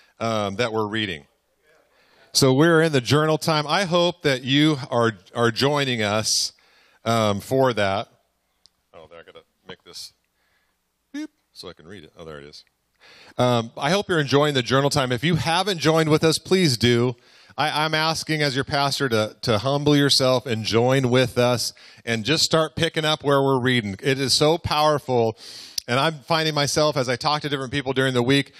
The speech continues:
when we're reading the same scriptures, it's powerful.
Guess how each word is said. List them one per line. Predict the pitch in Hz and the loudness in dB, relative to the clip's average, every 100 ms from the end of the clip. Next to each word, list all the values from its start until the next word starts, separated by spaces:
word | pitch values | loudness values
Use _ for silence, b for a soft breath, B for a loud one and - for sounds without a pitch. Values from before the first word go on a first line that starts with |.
| B 123 | B 0
when | 120 | 2
we're | 165 196 | 4 4
reading | 147 170 165 | 2 2 2
the | 160 | 0
same | - 143 156 | 0 0 -2
scriptures, | - 139 139 - 165 131 | -2 0 0 2 0 0
it's | 123 | -4
powerful. | - - 160 202 220 190 151 107 87 | -6 -8 -4 0 0 0 -2 0 -2